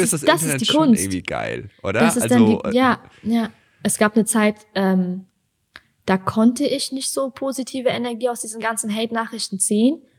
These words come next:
Speaker 2: Es
Speaker 1: Ja.
Speaker 2: gab so eine Zeit, wo ich sogar Formate hingeschmissen hab, so für YouTube zum Beispiel. Da gab's eine, es gibt ja eine, es gab eine sehr, sehr stille Zeit so, wo ich auch mal so vier Wochen einfach mal offline war,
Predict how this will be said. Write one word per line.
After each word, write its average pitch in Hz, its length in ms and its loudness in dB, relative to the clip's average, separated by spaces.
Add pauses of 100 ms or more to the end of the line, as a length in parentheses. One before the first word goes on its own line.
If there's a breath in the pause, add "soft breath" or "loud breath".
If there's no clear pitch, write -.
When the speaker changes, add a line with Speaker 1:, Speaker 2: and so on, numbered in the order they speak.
(460 soft breath)
Speaker 2:
Es 107 200 -4
Speaker 1:
Ja. 98 60 -4
Speaker 2:
gab 202 180 0
so - 100 -4
eine 208 120 0
Zeit, 202 320 -4
wo 202 60 -2
ich 196 100 -2
sogar 196 440 -2 (400)
Formate 202 560 2
hingeschmissen 254 680 0
hab, 262 180 -4 (140)
so 196 200 0
für 190 160 2
YouTube 214 420 0
zum 233 140 0
Beispiel. 220 320 -2
Da 196 80 0
gab's 190 260 -6
eine, 196 140 -4
es - 160 -10
gibt - 180 -10
ja 202 60 0
eine, 190 240 0 (400 loud breath)
es - 80 -10
gab 214 120 0
eine 208 100 4
sehr, 202 160 6
sehr 202 100 -2
stille 247 300 4
Zeit 262 400 -2
so, 294 340 -6 (360 soft breath)
wo 208 80 -2
ich 196 120 0
auch 196 140 -4
mal 196 160 -6
so 190 220 -8
vier 202 320 -2
Wochen 202 220 -6
einfach 190 300 -10
mal 190 100 2
offline 226 400 0
war, 240 260 -2